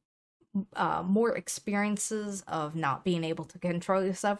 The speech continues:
rather than those very few that you did control yourself, odds are, um, you're not,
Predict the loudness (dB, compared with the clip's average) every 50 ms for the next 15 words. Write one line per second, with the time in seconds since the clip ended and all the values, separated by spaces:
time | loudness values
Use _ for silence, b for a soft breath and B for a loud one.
0 | -4 -6 -2 0 2 2 2 4 2 2 0 0 0 -2 -2 -2 -4 -6 -4 -4
1 | -4 -2 -2 -4 -4 -4 -2 0 0 2 0 0 -2 -4 -2 0 0 2 2 0
2 | -4 -4 -8 -10 -8 -8 -8 -8 -8 -8 -8 -8 -8 -8 -6 -6 -4 -4 -2 -2
3 | -4 -4 -4 -4 -2 0 0 -2 -2 -6 -14 b b b b b b b b b
4 | b _ _ _ _ 0 2 2 2 2 2 2 2 4 4 4 2 2 -2 -4
5 | -6 -8 -12 _ _ _ -12 -10 -8 -8 -8 -10 -12 -16 -16 -16 -16 -16 -18 _
6 | _ _ _ _ _ _ _ _ -2 2 2 2 2 2 0 -2 -2 -2 -4